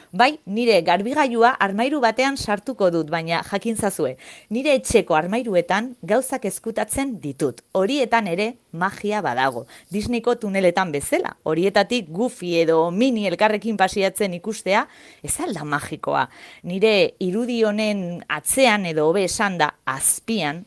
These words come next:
ezkutuko gauzak badaude. Tunelak ditut, eta horiek magikoagoa egiten naute.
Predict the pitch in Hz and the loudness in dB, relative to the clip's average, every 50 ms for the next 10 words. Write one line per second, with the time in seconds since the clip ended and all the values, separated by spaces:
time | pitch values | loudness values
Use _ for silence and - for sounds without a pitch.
0 | - _ - 165 - - - 233 220 262 233 208 247 226 190 208 220 226 226 - | -14 _ -8 -8 -8 -6 -6 -6 -4 -4 0 2 2 2 4 2 2 2 0 -2
1 | 277 311 - _ _ _ - 151 143 147 143 139 131 123 123 170 - - _ _ | -2 -2 -4 _ _ _ -4 -2 0 2 2 2 2 2 0 -2 -2 -4 _ _
2 | _ _ - 254 294 311 302 311 339 339 226 175 165 156 - - 139 139 - - | _ _ -8 -6 -2 -2 0 0 0 -2 -2 -6 -10 -10 -8 -8 -8 -8 -10 -10
3 | _ - 185 180 190 180 185 202 247 269 226 202 208 - _ - 196 202 226 - | _ -6 -2 2 4 4 4 4 2 0 0 -2 -2 -4 _ -6 -4 -4 -4 -4
4 | - 190 - 202 196 190 196 208 190 185 180 190 196 202 208 - - - 156 151 | -6 -6 0 4 4 6 6 4 2 0 0 2 4 4 4 2 0 -4 -4 -4
5 | 156 156 156 - 214 214 190 135 127 131 - 139 127 | -4 -8 -6 -6 -6 -4 -4 -6 -8 -6 -4 -4 -6